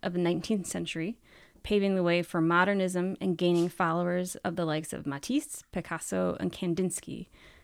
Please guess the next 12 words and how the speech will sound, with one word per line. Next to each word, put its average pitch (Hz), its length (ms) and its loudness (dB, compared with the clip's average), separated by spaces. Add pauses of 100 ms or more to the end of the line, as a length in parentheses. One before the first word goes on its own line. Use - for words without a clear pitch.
(180)
But - 120 -2
he 202 120 2
was 180 160 0
ignored 202 640 6
and 175 200 -2
even 220 380 2
rejected 175 680 0
for 185 120 -4
most 190 340 2
of 185 60 0
his 175 180 -2
career. 165 520 -4